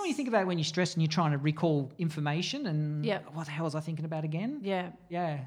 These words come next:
Speaker 1: So obviously we need a lot of zinc in there too to help for that.
Speaker 2: To ha-, make that
Speaker 1: Yeah.
Speaker 2: happen.
Speaker 1: So I thought that was a really interesting
Speaker 2: It
Speaker 1: fact too.
Speaker 2: is.
Speaker 1: Yeah.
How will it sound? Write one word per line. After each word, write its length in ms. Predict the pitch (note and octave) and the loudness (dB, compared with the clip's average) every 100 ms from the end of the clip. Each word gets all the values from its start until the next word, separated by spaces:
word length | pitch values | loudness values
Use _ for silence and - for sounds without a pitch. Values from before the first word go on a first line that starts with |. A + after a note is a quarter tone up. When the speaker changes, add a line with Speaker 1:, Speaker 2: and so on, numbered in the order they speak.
| D3 | -10
Speaker 1:
So 200 | - D#3 | -8 -4
obviously 320 | F3+ F3 E3+ | -2 -2 -2
we 140 | D#3 D#3 | -2 0
need 140 | D3+ | 2
a 40 | |
lot 140 | C#3+ C#3+ | 2 0
of 80 | C3 | 0
zinc 320 | D3+ D#3+ D#3+ | 0 0 0
in 80 | D3 | 0
there 160 | C#3 | -2
too 240 | C#3 E3+ D3 | -4 -4 -4
to 80 | |
help 260 | C3+ D3 D3+ | -2 -6 -8
for 120 | D#3 | -12
that. 260 | C#3+ C#3+ - - - | -10 -10 -10 -14 -6
Speaker 2:
To 120 | G3+ | -2
ha-, 140 | F#3+ G3+ | -2 0
make 240 | G3+ F#3+ | 0 0
that 140 | A#3 G3 | 0 0
Speaker 1:
Yeah. 40 | |
Speaker 2:
happen. 420 | F3+ - G#3 E3+ - | -2 -4 -6 -6 -6
Speaker 1:
So 140 | F3 | -4
I 20 | |
thought 160 | F#3 F3 | -2 0
that 160 | F3+ | 0
was 120 | F3+ E3 | 0 0
a 20 | |
really 240 | D#3 C#3+ | 0 0
interesting 320 | C#3+ D3 D3 | -2 -4 -4
Speaker 2:
It 100 | G#3 | -2
Speaker 1:
fact 240 | G3+ C#4+ C#4+ | -2 -2 -4
too. 100 | F3 | -4
Speaker 2:
is. 100 | E3+ | 0
Speaker 1:
Yeah. 260 | G3+ E3+ | 0 0